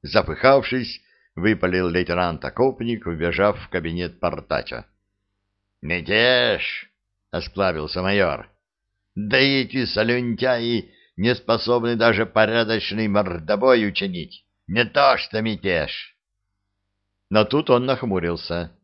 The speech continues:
«А почему вы не на своём посту?» «Сержант-снабженец отправил сообщение и даже не дал мне взглянуть на текст».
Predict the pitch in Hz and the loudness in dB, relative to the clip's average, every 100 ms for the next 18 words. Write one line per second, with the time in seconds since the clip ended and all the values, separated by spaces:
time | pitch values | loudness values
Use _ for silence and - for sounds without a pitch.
0 | _ _ _ _ _ - 160 208 320 339 | _ _ _ _ _ 0 2 2 -2 -2
1 | - 262 262 220 196 185 175 175 - 156 | -2 2 4 6 4 4 0 0 -2 0
2 | 165 131 101 87 - 90 - - - 143 | 2 4 2 0 0 0 -2 -8 0 0
3 | - _ _ _ _ _ _ _ _ _ | -2 _ _ _ _ _ _ _ _ _
4 | _ _ _ - - 185 107 165 151 147 | _ _ _ -14 4 4 8 6 4 -4
5 | - 170 160 151 190 175 170 - - - | 6 8 8 6 4 4 -2 -6 -16 -20
6 | - 175 170 160 165 170 165 156 165 170 | 0 0 2 2 4 6 2 2 2 2
7 | - 175 175 131 131 156 123 139 139 117 | 2 0 0 -2 2 2 2 2 0 4
8 | - 151 147 117 85 160 220 254 247 - | 6 6 0 -4 -4 -2 0 0 -2 -4
9 | 139 151 240 233 - - | -2 2 4 2 -2 -18